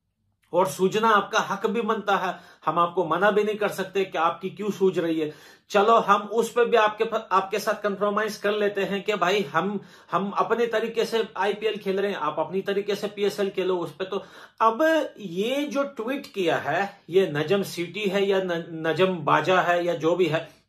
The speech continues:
इसने जो ट्वीट किया है कि उसको मेंशन करके कि पीएसएल, अरे तो भाई साहब हम यानी कि तुम्हें प्रमोट करें क्या? ये चाहते हो कि पीएसएल को प्रमोट करें क्या? दुनिया में सब अंधे गूंगे काने लुल्ले हैं कि किसी को पीएसएल के बारे में नहीं पता। अरे भाई अपनी औकात में रहो,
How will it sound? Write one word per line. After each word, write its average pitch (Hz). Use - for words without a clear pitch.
इसने 240
जो 302
ट्वीट 262
किया 180
है 196
कि -
उसको 226
मेंशन 202
करके 196
कि 208
पीएसएल, 202
अरे 180
तो 220
भाई 175
साहब 202
हम 208
यानी 226
कि 285
तुम्हें 269
प्रमोट 285
करें 214
क्या? 262
ये 196
चाहते 202
हो 233
कि -
पीएसएल 247
को 247
प्रमोट 233
करें 208
क्या? 196
दुनिया 196
में 226
सब 214
अंधे 190
गूंगे 180
काने 208
लुल्ले 190
हैं 185
कि 220
किसी 220
को 233
पीएसएल 208
के 202
बारे 185
में 185
नहीं 160
पता। 156
अरे 180
भाई 151
अपनी 170
औकात 156
में 143
रहो, 151